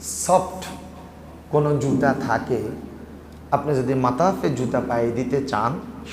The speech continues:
শর্ত হলো সেই জুতাটার তলাটা একেবারে ফ্রেশ, পাক পবিত্র হওয়া লাগবে, তাহলে আপনি জুতা পায়ে দিতে পারবেন।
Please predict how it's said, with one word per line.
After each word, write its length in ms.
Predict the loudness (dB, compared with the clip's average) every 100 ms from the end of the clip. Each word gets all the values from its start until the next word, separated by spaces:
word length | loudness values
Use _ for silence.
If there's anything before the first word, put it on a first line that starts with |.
| 0
শর্ত 320 | 0 0 2
হলো 320 | 2 4 2
সেই 260 | 0 0 0 0
জুতাটার 460 | 2 4 4 0 0 0
তলাটা 440 | 2 4 4 2 2
একেবারে 580 | 0 -2 0 2 2 0 -2 0
ফ্রেশ, 380 | 0 0 -6 -10 -12 -14 -16 -16 -16 -18 -18 -18 4
পাক 160 | 4 4 2
পবিত্র 480 | 4 4 4 4 4
হওয়া 260 | 4 4 4
লাগবে, 440 | 2 0 0 0
তাহলে 300 | 0 0 0
আপনি 220 | 0 -2
জুতা 200 | 0 0 2
পায়ে 180 | 2 2
দিতে 240 | 0 -2
পারবেন। 480 | 0 2 2 0